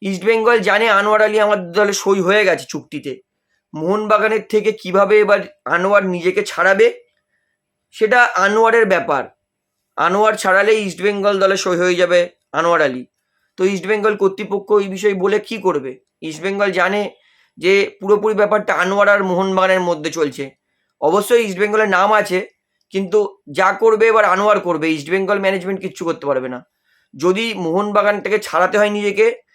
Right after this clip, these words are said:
সেটা এআইএফএফ, প্লেয়ার স্ট্যাটাস কমিটি, এবং আনোয়ার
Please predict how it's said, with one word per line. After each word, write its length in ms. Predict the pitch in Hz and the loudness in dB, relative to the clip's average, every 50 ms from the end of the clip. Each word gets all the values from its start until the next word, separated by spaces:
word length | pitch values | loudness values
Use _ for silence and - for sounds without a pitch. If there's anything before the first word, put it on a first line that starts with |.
| _ _ _ _ | _ _ _ _
সেটা 420 | - - 180 175 214 208 208 202 - - _ _ _ _ _ - | -6 -6 -2 0 2 2 2 0 -2 -6 _ _ _ _ _ -4
এআইএফএফ, 720 | 147 170 196 208 208 196 208 214 208 208 214 214 220 226 226 - - _ _ _ _ _ _ _ _ _ _ _ _ _ _ - | 0 2 4 4 4 4 4 2 2 2 4 4 4 4 2 -2 -14 _ _ _ _ _ _ _ _ _ _ _ _ _ _ -6
প্লেয়ার 320 | 180 185 190 208 214 214 | -2 2 2 4 4 2
স্ট্যাটাস 440 | 214 214 - 208 190 - 214 208 208 | 2 0 0 0 0 0 0 -2 -2
কমিটি, 540 | - 214 208 208 202 202 214 214 226 247 - _ _ _ _ _ _ _ _ _ _ _ _ _ _ _ _ _ _ _ - | 0 0 0 0 -2 -4 -4 -6 -6 -6 -12 _ _ _ _ _ _ _ _ _ _ _ _ _ _ _ _ _ _ _ -6
এবং 260 | 165 175 180 202 196 196 185 - - _ _ _ _ _ _ _ _ _ | -4 0 2 4 4 2 0 -6 -10 _ _ _ _ _ _ _ _ _
আনোয়ার 320 | - 175 185 208 233 233 | -2 0 2 4 4 4